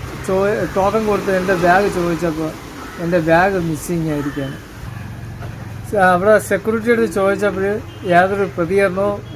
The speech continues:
ഒന്നും ഉണ്ടായില്ല. ഇത് ആരെങ്കിലും ഈ ബാഗ് കൈവശം ഉണ്ടെങ്കിൽ, അഥവാ ആരെങ്കിലും അറിയാതെ എടുത്തോട്ട് പോയെങ്കിൽ അത് തിരികെ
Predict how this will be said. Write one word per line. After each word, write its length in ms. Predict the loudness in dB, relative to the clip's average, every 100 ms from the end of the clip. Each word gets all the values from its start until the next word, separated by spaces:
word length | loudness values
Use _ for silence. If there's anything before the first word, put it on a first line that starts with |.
| -4
ഒന്നും 280 | -2 -2 -2 -4 -8 -6 -2
ഉണ്ടായില്ല. 500 | 4 4 6 2 -2 -4 -12 -18 -18 -18 -14 -6
ഇത് 160 | 2 6 6 6 2 -4 0
ആരെങ്കിലും 580 | 0 2 0 0 0 0 0
ഈ 40 | -2 4
ബാഗ് 380 | 4 6 4 0 -2 -10 -16 -16 -6 -2
കൈവശം 520 | 2 2 0 -2 -6 -8 -14 -14 -16 -10 -2
ഉണ്ടെങ്കിൽ, 420 | 0 2 2 2 -2 -6 -12 -4
അഥവാ 260 | 0 4 4 4
ആരെങ്കിലും 400 | 4 0 -2 -4 -6 -18 -18 -12 0
അറിയാതെ 380 | 2 4 4 6 2
എടുത്തോട്ട് 460 | 0 -4 -4 -4 -4 -2
പോയെങ്കിൽ 560 | 0 2 0 -2 -2 -4 -6 -14 -10 -10 -6
അത് 140 | -4 -2 -2 0
തിരികെ 380 | 0 2 2